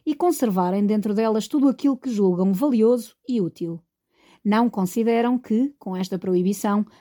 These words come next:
agem de maneira diretamente contrária à sua intenção e que,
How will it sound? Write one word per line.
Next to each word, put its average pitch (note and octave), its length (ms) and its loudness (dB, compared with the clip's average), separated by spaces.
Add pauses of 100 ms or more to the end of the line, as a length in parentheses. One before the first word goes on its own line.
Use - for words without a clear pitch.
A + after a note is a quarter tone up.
(140)
agem B3 380 0
de B3 80 0
maneira A#3 420 2
diretamente A3 580 -2
contrária G3+ 480 -2
à G3+ 60 -4
sua F3+ 240 -4
intenção A#3+ 640 0 (240)
e A#3+ 80 -2
que, C4 340 4